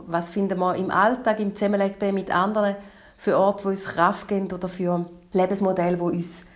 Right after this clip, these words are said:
weiterbringen, dass wir mehr wieder zu uns selber und zu unserem Ursprung kommen. Das wünsche ich mir, dass ich da ein bisschen auf den Weg gehe.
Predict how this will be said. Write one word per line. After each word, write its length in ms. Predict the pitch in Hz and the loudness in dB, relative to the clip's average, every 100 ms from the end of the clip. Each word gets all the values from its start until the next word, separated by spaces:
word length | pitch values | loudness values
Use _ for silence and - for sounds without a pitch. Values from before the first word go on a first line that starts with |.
| - - | -20 -10
weiterbringen, 600 | - 208 - 220 202 196 | -2 0 0 0 0 0
dass 200 | 185 180 | -2 -4
wir 80 | 180 | -2
mehr 240 | 170 180 185 | 0 0 -2
wieder 360 | 180 170 160 - - - - | -2 -4 -4 -14 -20 -20 -16
zu 120 | - | -4
uns 200 | 180 170 | -2 -2
selber 360 | - 196 240 254 | 2 6 6 4
und 200 | 185 180 | -2 -2
zu 80 | 175 | -6
unserem 220 | 156 170 | -4 -4
Ursprung 460 | 185 214 214 - 185 | -2 -2 -2 -4 -4
kommen. 360 | - 156 139 - - - _ - | -2 -4 -4 -10 -20 -20 _ -4
Das 180 | 165 165 | -4 0
wünsche 260 | 170 175 | 0 2
ich 40 | 170 | 0
mir, 240 | 147 143 - - - | 0 -2 -8 -20 -12
dass 160 | 151 165 | -8 -4
ich 80 | |
da 120 | 156 151 | 0 0
ein 140 | 156 | 0
bisschen 160 | 165 160 | -4 -2
auf 220 | 147 - | -2 -2
den 120 | 160 | -4
Weg 240 | 139 156 | -4 -2
gehe. 120 | - | 0